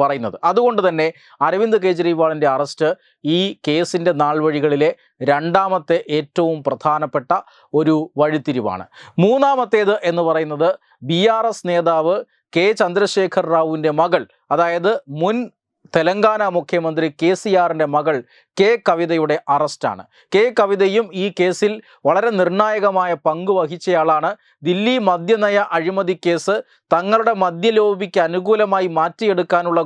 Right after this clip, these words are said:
ഗൂഢാലോചനകളിൽ കെ കവിത പങ്കാ-, പങ്കാളിയായിരുന്നു. കെ കവിതയുടെ പേരിലുള്ള കമ്പനികളാണ് ഈ കേസിൽ പൂർണ്ണമായ സാമ്പത്തിക ഇടപെടലുകളൊക്കെ നടത്തിയത് എന്ന് അന്വേഷണ ഏജൻസികൾ പറയുന്നു. ഇന്ന് അതിനിർണായകമായ മറ്റൊരു വഴിത്തിരിവ് കൂടി ഈ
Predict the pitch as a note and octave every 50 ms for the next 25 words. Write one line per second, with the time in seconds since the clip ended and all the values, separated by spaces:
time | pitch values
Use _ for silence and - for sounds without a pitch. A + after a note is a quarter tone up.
0 | C#3+ D3 D#3+ D#3+ E3+ E3+ E3 E3 E3 D3 D#3+ D#3 D#3 D#3 D#3 D#3+ E3 - _ _
1 | _ _ - E3+ E3+ F#3 F#3 G3 F3 E3+ E3+ E3 E3 C#3+ - C#3+ C#3 D#3 D#3 F3
2 | E3+ E3 E3 E3+ D#3+ - D3 C#3+ D3+ D#3 F3 F3 F3+ F3 F3 E3 E3+ D#3+ E3 F#3
3 | G#3+ A3+ _ _ _ _ - D#3+ F3+ F#3 F#3 F#3 E3+ F3 E3+ F#3 F#3 F3+ F3 -
4 | F3 E3 E3 D#3+ E3+ E3+ E3+ E3+ E3 - - D3+ D#3 D#3+ D#3+ F3 F#3 F3 F3+ F3
5 | E3+ E3 E3+ F3 F3+ F3 - F3+ E3+ E3+ - - F#3 E3+ - F3 F3+ G3 G3+ G#3+
6 | G3+ G3 F#3+ F#3 F#3 G3+ A#3+ - _ _ _ _ - - F#3 F3 F#3+ G3+ G3+ G#3+
7 | F3 - F#3 E3+ F3+ F3 - D#3+ D#3+ F3 F3 F3+ F3+ E3+ E3+ F3 E3 D#3+ D#3 -
8 | - F3+ E3 D#3+ D#3 D3+ D3 - F3+ E3 D#3 D#3+ E3 - E3+ D#3 D#3 D#3 D#3 D3+
9 | D#3+ D#3 D3 - D#3+ D#3 D#3 D3+ C#3+ D3+ D3 C#3 - D3+ C#3 C3+ B2 - B2+ A#2+
10 | A#2+ A2 F#2 F#2 - _ _ _ _ _ - F3 G#3 A#3+ B3+ B3+ F3 C3 - _
11 | - - - D#3+ D#3 F#3 G3 B3+ C4 B3 A#3+ A#3 A3 G#3+ G3+ G3 F#3+ F3+ F3+ F3
12 | E3+ D#3+ D#3 D#3 D3+ D#3 D#3+ - C#3 D3+ E3+ F3 - - A#3+ A#3 G#3 F3+ D#3+ D#3+
13 | D#3+ E3+ E3+ - G3 F3+ F3 E3 D#3+ C3+ D3 D3+ C#3+ D3 F3 F3+ - - - _
14 | - D#3+ E3